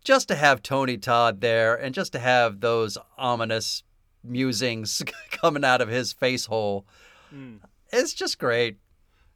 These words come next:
Speaker 2: Yeah, it, w-, it ve-, very, very ominous, and I think, <laughs> I mean, it's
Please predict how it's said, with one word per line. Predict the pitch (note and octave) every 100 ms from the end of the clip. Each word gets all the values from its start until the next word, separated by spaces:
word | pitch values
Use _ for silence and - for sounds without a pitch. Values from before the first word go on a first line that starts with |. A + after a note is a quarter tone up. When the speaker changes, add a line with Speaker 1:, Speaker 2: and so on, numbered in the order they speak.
| _
Speaker 2:
Yeah, | A3+ C4+ A3+
it, | F3
w-, | E3+ F#3+
it | G#3+ F#3 -
ve-, | - G3+ F#3
very, | F#3+ G#3 G3 F3+ - _ _ _ _ _
very | F#3 G3
ominous, | E3 E3 F#3+ F3 C#3 -
and | C#3+ D3
I | C#3+
think, | E3 C4+ A3+ _ -
<laughs> | - G3 D3 G#2+ _ _ _ -
I | D#3+
mean, | D#3+ D#3+
it's | D3+ D#3+ -